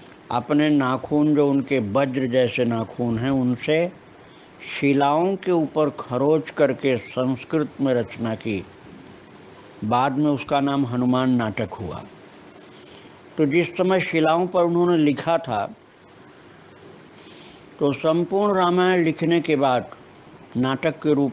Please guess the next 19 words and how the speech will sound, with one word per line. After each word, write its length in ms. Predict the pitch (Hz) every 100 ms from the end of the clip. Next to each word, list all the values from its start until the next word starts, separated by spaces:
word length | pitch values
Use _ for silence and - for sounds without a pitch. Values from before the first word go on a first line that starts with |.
| -
में 100 | 135
लिखने 380 | 127 120 127 123
के 120 | 127
बाद 260 | 117 120 120
उनका 300 | 120 127 117
मन 240 | 120 123
हुआ 360 | 104 101 92 - - - - - - - -
कि 180 | 139 131
रामायण, 640 | 127 127 131 135 123 117 -
राम 520 | 120 123 127 135 127
जी 140 | 123
की 320 | 117 123 117 110 - - -
कथा 340 | 120 - 139
जो 160 | 123 123
इतनी 280 | 113 127 113
सुंदर 360 | 120 113 120
लिखी 380 | 113 104 - 131
गई 220 | 120 95
है, 240 | 92 90